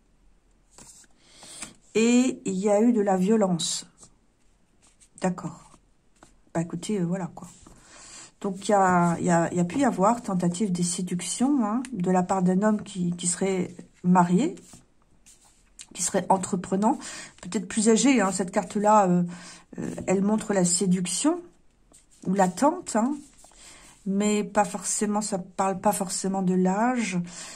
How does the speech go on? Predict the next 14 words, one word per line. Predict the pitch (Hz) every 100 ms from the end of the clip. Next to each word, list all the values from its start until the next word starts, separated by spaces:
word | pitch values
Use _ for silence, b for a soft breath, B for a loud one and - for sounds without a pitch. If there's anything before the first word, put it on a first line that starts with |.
| B
D'ailleurs, | 190 214
j'ai | 208
l'impression | 202 196 180 220
que, | -
regardez, | 185 196 190 -
ici | 185 - - 214 214 -
et | 196 190
là, | 190 185 196 233 285 - _ _ B B B B B B B
c'est | - - 185
pas | 214 247
quelqu'un | 247 220 - 226 220 214 208 - - _ _ _ -
de | 180 185
très | 180 - 208
jeune, | 185 196 220 262 262 294